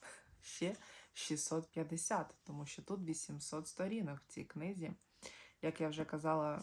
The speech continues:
мілкий шрифт, тому читання дійсно не буде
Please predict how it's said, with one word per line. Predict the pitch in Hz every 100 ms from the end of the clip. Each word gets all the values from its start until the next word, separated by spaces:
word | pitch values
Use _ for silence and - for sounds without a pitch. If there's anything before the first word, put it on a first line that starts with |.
| -
мілкий | 156 156 147 - 156
шрифт, | - 165 185 214 - - -
тому | 156 151 156 170 170 170 165 156 - _ - - - - - - - _
читання | - - - 160 170 165
дійсно | 160 160 160 - 160 156 156 147 - _ _ _ _ -
не | 165 175
буде | 170 165 147 147